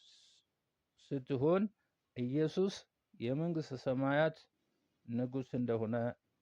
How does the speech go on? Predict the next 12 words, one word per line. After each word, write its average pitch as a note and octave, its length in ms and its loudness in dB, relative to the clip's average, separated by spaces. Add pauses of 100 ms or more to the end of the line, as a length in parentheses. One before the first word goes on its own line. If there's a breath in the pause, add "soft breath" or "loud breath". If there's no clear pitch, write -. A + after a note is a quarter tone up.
ያሳያል። G#2 580 -2 (540)
የብሉይ D3+ 500 2
ኪዳን D3 360 6 (180)
ፍጻሜ። B2 500 -2 (800)
ኢየሱስ F3 520 2 (460)
የብሉይ C#3+ 420 -2
ኪዳን D#3 360 4 (680)
የተነገሩትን C#3 880 0 (240)
ትንቢቶች C3 640 -2 (1300)
እንደፈጸመ C#3+ 1200 0 (600)
ለማሳየት C3 880 0 (240)
ብዙ B2+ 220 -4